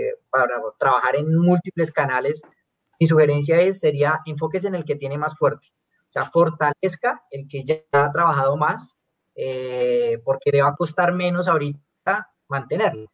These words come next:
¿sí? Entonces, e-, enfóquese, es como cuando uno hace un test A B de mail marketing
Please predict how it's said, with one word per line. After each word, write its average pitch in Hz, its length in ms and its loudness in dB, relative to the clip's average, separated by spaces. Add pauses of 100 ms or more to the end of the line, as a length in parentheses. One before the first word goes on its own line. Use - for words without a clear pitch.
¿sí? - 180 -12
Entonces, 143 520 -2
e-, 151 180 0
enfóquese, 160 480 0
es 156 120 -2
como 190 320 -4
cuando 165 240 0
uno 143 120 0
hace 170 420 0 (360)
un 165 240 -2
test 175 380 -2
A 170 140 4
B 170 280 0
de 170 260 -2
mail 165 200 0
marketing 175 540 0